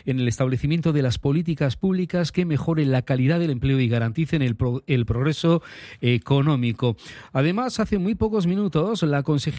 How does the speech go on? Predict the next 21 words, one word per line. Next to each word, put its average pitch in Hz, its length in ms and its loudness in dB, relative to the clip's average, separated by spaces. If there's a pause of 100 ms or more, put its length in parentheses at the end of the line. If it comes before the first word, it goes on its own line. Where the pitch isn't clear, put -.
(140)
vasca 170 300 -2
de 160 80 2
autogobierno, 160 600 0
Olatz 151 340 0
Garamendi, 151 640 0
acaba 185 380 -2
de 156 60 2
confirmar 151 500 0
que 131 80 2
ha 156 60 2
recibido, 175 480 0
sí, 156 320 2 (340)
la 90 280 -6
propuesta 151 520 2
del 156 160 2
Ejecutivo 143 540 0
Central 156 480 0
para 165 220 2
transferir 151 760 2
a 180 140 2
Euskadi 160 560 2